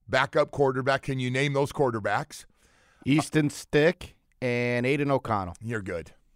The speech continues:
Speaker 2: Thank you.
Speaker 1: <laughs> You're good. <laughs> Three games on Saturday, full, full games. So, like, if you're going, like, Saturday, you, you, you have a little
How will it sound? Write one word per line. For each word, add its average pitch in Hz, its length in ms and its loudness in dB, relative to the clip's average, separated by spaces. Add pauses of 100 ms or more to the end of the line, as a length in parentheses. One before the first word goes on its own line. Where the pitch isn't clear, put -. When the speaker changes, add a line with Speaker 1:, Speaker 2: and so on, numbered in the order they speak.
Speaker 2:
Thank 101 240 -6
you. 78 80 -16 (240)
Speaker 1:
<laughs> - 260 -20
You're - 160 -10 (160)
good. - 160 -12 (460)
<laughs> - 300 -8 (220)
Three 240 200 10
games 226 300 6
on 208 180 6
Saturday, 175 720 4
full, 220 340 6
full 220 240 8
games. 208 320 4 (300)
So, 175 320 2
like, 175 200 2
if 160 120 0
you're 240 160 0
going, 240 260 6
like, 196 180 4
Saturday, 196 500 4
you, 156 260 -2
you, 151 180 -2
you 151 200 -2
have 175 140 6
a 175 40 2
little 165 260 2